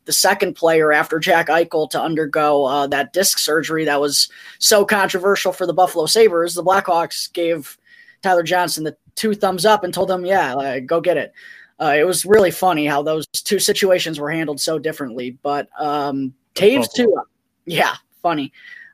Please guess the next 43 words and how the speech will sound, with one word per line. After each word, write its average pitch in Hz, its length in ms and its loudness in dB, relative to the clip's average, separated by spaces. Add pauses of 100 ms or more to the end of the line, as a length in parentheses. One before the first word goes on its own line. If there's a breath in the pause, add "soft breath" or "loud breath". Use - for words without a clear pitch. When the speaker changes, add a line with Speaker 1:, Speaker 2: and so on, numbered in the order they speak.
Speaker 1:
Um, 175 440 4 (440)
in 190 100 0
Taves, 202 440 2 (180)
we 180 140 0
talked 190 320 2
early 165 300 4
about 143 340 2
how 135 440 -2 (960)
he, 202 340 4
he 190 100 4
has 185 200 4
a 165 60 -2
lot 160 240 0
to 160 80 -10
prove 165 320 -6
just 160 220 -10
to 160 260 -6
kind 180 240 -4
of 254 120 -6 (300)
show 185 320 2
that 226 100 4
he's - 280 -10
still 208 260 0
got 147 320 2
it 123 140 0
and 135 160 -4
still 180 360 0
capable 160 640 0
of, 143 220 -8
you 151 80 -4
know, 147 220 -2
being 170 260 -2
the 160 80 -2
dominant 160 480 -2
force 165 360 -2
that 143 120 -4
he 170 300 -8
once 156 480 -6
was. 139 560 0 (580 loud breath)
Uh, 170 300 6
those 208 260 4
three 240 260 0
guys 180 600 4